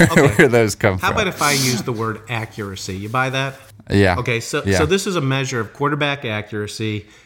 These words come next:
Speaker 1: completions per attempt, right? Just, you're right, it's just a percentage. Um, if you're highly accurate, you complete sixty percent of passes. If you're inaccurate, you complete forty percent of pa-,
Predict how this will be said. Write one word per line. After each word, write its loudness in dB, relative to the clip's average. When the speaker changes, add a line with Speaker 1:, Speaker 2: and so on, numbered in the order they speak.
Speaker 1:
completions -2
per -2
attempt, -6
right? -4
Just, -8
you're 0
right, 0
it's -10
just -6
a -8
percentage. -6
Um, -4
if -12
you're -2
highly -2
accurate, -2
you -10
complete -4
sixty -6
percent -2
of -8
passes. -4
If -6
you're -4
inaccurate, -2
you -8
complete -8
forty -6
percent -8
of -10
pa-, -10